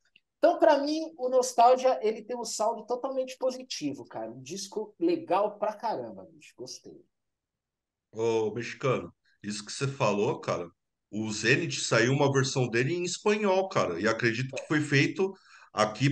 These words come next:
Speaker 2: pra, pra América Latina, tá ligado? Exatamente por conta disso. E só pra fechar, Ian, pra eu não esquecer,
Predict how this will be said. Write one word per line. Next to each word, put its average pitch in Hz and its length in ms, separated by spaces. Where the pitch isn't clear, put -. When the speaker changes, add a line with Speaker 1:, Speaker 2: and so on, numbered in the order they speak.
Speaker 2:
pra, 170 380
pra 170 180
América 165 380
Latina, 185 580
tá 113 100
ligado? 101 480
Exatamente 123 540
por 139 140
conta 160 280
disso. 131 380
E 156 280
só 202 160
pra 233 120
fechar, 196 480
Ian, 135 200
pra 139 100
eu 139 80
não 143 80
esquecer, 151 640